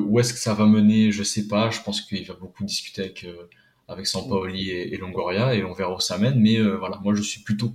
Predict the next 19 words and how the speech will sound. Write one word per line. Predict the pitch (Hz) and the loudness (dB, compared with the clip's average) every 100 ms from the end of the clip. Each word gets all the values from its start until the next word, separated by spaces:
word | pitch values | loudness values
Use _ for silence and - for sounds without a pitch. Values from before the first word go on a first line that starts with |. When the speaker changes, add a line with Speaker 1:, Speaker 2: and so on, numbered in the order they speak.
| - | -6
Speaker 1:
contre | 151 151 - 110 | -4 -2 -2 -2
un | |
départ | 110 110 - | 0 0 -2
cet | 107 104 | -6 -4
hiver, | 107 120 | -2 2
mais | 101 | 2
plutôt | 107 104 | 0 -4
cet | 107 110 - | -4 -4 -10
été. | - 107 _ _ _ _ - | -18 -20 _ _ _ _ -14
Speaker 2:
Mm. | 120 127 | -12 -2
Rapidement, | 135 143 147 160 170 156 | -2 -2 0 4 6 8
euh, | 143 135 131 | 8 8 6
on | 135 | 2
a | 131 131 | 2 2
eu | 127 131 131 | 2 0 0
ouï | 123 147 | -2 -2
dire | 143 165 143 | 0 2 2
aussi, | 131 - 160 147 | 0 -2 0 2
euh, | 123 | 2